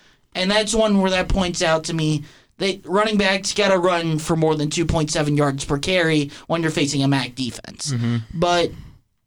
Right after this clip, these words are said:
Speaker 1: one game is also too small of a sample size for me, and I don't think you can tell enough because of the circumstances of the other two opponents to really make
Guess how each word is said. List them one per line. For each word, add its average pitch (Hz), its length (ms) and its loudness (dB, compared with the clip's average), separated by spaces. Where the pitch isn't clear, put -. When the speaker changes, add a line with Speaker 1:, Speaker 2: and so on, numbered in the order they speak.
Speaker 1:
one 240 400 4
game 247 320 2
is 180 100 0
also 208 280 2
too 202 220 0
small 190 340 2
of 160 60 0
a 147 40 2
sample 208 360 -2
size 143 380 0
for 143 160 0
me, 139 320 0
and 180 120 -2
I 175 100 2
don't 202 360 0
think 202 280 0
you 180 220 -2
can 175 220 -4
tell 190 320 2
enough 175 560 0
because 170 640 0
of 175 140 0
the 151 60 -2
circumstances 170 840 -2
of 165 120 -2
the 170 140 2
other 175 160 0
two 170 200 0
opponents 156 480 0
to 156 80 -2
really 165 260 2
make 156 300 0